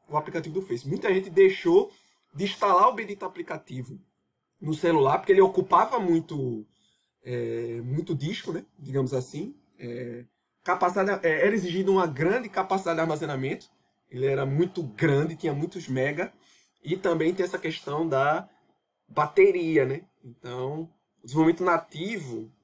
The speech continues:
permitiu que eles pudessem utilizar todos os recursos que aquele S O nativo, né, específico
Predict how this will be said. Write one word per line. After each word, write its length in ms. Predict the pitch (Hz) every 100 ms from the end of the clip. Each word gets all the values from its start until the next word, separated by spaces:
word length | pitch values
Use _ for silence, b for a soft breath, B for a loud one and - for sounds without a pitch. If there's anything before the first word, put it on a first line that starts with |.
| _
permitiu 440 | - 180 185 190 226
que 80 |
eles 120 | 208 -
pudessem 440 | 208 170 180 185
utilizar 720 | 190 175 160 139 143 185 196 b b b b _
todos 300 | - 214 -
os 80 | 208
recursos 680 | 202 - 170 175 - 160 -
que 720 | - 160 151 139 131 113 107 - _ _ _ _ _
aquele 480 | - - 185 220 202
S 360 | 185 185 - 156
O 540 | 143 135 123 120 135
nativo, 720 | 139 156 156 - - 143 120 120
né, 180 | 127
específico 800 | 135 160 - 165 - 151 131 -